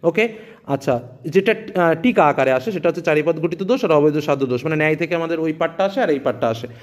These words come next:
যে কোনো একটা পাঠ লিখবে। নেক্সট, মিলের ব্যতিরেকে পদ্ধতির সুবিধা, আর একটা সাধারণভাবে দৃষ্টান্ত দেখে বের করতে হবে যে উত্তাপ যত বাড়ে পারদস্তম্ভের উচ্চতা তত বাড়ে, উত্তাপ যত কমে পারদস্তম্ভের উচ্চতাও তত কমে, অর্থাৎ উত্তাপ বৃদ্ধি হলো পারদস্তম্ভের উচ্চতা বৃদ্ধির কারণ। উপরের দৃষ্টান্তে মিলের কোন পদ্ধতি অনুসরণ করা হয়েছে, পদ্ধতিটি ব্যাখ্যা করো,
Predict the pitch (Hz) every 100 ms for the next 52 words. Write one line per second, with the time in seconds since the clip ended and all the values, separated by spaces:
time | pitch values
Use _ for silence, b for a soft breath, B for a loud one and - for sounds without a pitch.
0 | B 165 180 170 170 147 139 120 110 107
1 | B B B B - 185 202 202 220 220
2 | 196 202 214 214 196 202 196 202 208 202
3 | 214 247 B B - 170 170 175 175 170
4 | 175 170 175 165 170 175 165 165 165 160
5 | 160 160 156 151 165 165 170 156 165 160
6 | 208 208 147 143 156 151 151 151 151 202
7 | B B - 147 160 156 233 175 - 208
8 | 196 185 175 160 151 139 135 131 - 135
9 | 135 135 139 208 165 127 120 117 113 B
10 | B 143 - 208 190 165 165 165 151 180
11 | 208 208 202 151 139 135 - 180 220 170
12 | - 143 127 139 147 185 180 165 202 127
13 | 127 127 160 147 156 165 165 156 156 160
14 | 180 156 147 143 156 175 170 190 185 196
15 | 208 294 151 135 147 233 175 123 170 175
16 | 269